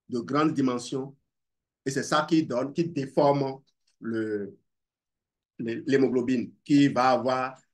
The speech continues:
une forme de, de fossile. Et cette mauvaise forme ne permet pas une bonne circulation du sang, ce qui fait qu'il peut y avoir des coagulations,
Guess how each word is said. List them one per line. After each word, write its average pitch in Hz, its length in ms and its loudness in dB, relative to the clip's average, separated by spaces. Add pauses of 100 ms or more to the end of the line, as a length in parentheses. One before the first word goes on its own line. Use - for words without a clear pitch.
(160)
une 139 160 0
forme 143 340 2
de, 104 320 -2 (240)
de 117 80 -6
fossile. 117 640 -2 (500)
Et 127 200 4
cette 180 420 2
mauvaise 156 460 4
forme 165 320 2
ne 143 100 0
permet 165 420 2
pas 170 140 -2
une 170 140 2
bonne 139 160 -4
circulation 135 580 -4
du 113 120 -4
sang, 131 300 -8 (300)
ce - 140 -12
qui 135 160 -4
fait 131 240 -2
qu'il 135 560 -2
peut 143 120 2
y 135 40 6
avoir 117 480 0
des 117 320 -8
coagulations, 113 720 -6